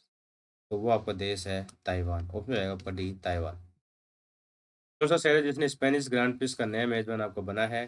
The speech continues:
कौन सा देश है जो उसको मेजबानी करने वाला है, ये आपका है, ये आपका है मैड्रिड, ऑप्शन रहेगा आपका ई मैड्रिड। फिर बात आपको बताना है साइक्लोन एक्सरसाइज के बारे में, कौन सा पॉइंट आपका सही है, तो इसको जाएगा आपका ऑप्शन नंबर बी only टू।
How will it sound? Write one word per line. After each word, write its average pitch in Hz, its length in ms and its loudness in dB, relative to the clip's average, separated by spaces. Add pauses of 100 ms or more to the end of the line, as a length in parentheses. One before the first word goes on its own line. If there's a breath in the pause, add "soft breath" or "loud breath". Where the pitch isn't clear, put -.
कौन 104 200 -4
सा 117 120 -6
देश 107 280 -2
है 113 80 -4
जो 110 160 -4
उसको 104 240 -8
मेजबानी 104 440 -6
करने 107 200 -6
वाला 107 240 0
है, 147 180 2 (500)
ये 127 100 4
आपका 123 280 2
है, 98 320 -2
ये 107 140 -2
आपका 98 260 -2
है 98 180 -4 (640)
मैड्रिड, 95 400 -2
ऑप्शन 113 260 -4
रहेगा 98 180 -2
आपका 95 240 -8
ई 95 200 -4
मैड्रिड। 92 500 -2
फिर - 1040 -8
बात 156 220 4
आपको 135 240 4
बताना 127 280 2
है 131 40 0
साइक्लोन 120 420 0
एक्सरसाइज 113 580 -4
के 117 60 -8
बारे 101 200 -4
में, 107 140 -8
कौन 107 220 -4
सा 113 80 -6
पॉइंट 101 220 -6
आपका 95 280 -4
सही 117 340 0
है, 123 200 0 (720)
तो 104 140 -2
इसको 123 200 2
जाएगा 104 180 2
आपका 98 200 -4
ऑप्शन 110 300 -2
नंबर 95 220 -4
बी 95 220 -8
only 95 360 -2 (120)
टू। 101 200 -6